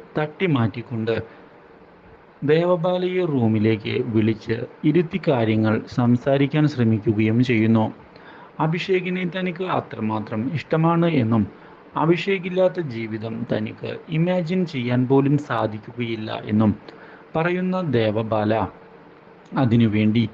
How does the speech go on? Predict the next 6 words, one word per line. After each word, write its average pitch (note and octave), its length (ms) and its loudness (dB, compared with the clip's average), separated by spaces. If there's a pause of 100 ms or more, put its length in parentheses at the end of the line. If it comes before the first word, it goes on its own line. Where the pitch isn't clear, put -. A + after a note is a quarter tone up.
(500)
ഏതറ്റം F#3+ 460 -4
വരെ F#3 180 0 (100)
പോകാനും A2 480 -6 (220)
താൻ B2 160 0 (100)
തയ്യാറാകും A2 640 -4 (640)
എന്ന് F#3 180 4